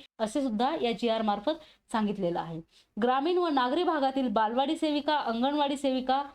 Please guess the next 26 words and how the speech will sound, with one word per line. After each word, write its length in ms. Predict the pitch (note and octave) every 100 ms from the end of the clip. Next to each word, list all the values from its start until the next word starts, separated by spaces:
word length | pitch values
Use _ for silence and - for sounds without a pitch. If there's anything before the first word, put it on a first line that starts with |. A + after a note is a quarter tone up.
| _ _
एनयूएलएम 800 | - B3+ C#4+ A#3 B3+ C#4 B3+ C#4 C#4
यांचे 280 | A3+ A#3 B3
समूह 580 | - A#3+ A#3+ D4 C4+ C#4
संघटक, 520 | - A#3+ C4+ C#4+ C#4+ - _ -
सीआरपी, 800 | - D#4 C4 A#3+ A#3 C4 E4 - -
मदत 360 | A3+ A#3 D4 D4+
कक्ष 220 | D4 C#4+
प्रमुख, 400 | C4+ A#3 B3 D#4+ -
सीएमएम 640 | - - D4 B3+ B3 A#3+ C4 C#4
म्हणजे 200 | A3+ A#3
सिटी 340 | A#3+ A3+ C#4+
मिशन 340 | C4+ B3+ B3 A#3
मॅनेजर 400 | A3 A#3+ C4+ C#4+ - - -
अशा 240 | B3 E4
सेविका, 460 | E4 C#4 C4 C4 C#4+ - _ _
सेतू 340 | - C#4 C#4 E4
सुविधा 340 | E4 C#4+ C#4
केंद्र, 380 | C#4 B3+ A#3 C#4+ D4
अंगणवाडी 540 | A3 A#3 C#4 D4 C#4+ D4
पर्यवेक्षिका, 720 | B3 A#3+ A#3 A3+ - A#3 C4
ग्रामसेवक 760 | G#3 G#3+ A#3+ C4 C#4+ C#4 C#4+
व 40 | C4+
आपले 380 | - G#3+ B3+ C#4
सरकार 560 | - C4 C#4 C4 A#3
सेवा 300 | C4+ B3 A#3
केंद्र 420 | A3+ C#4 B3+ A3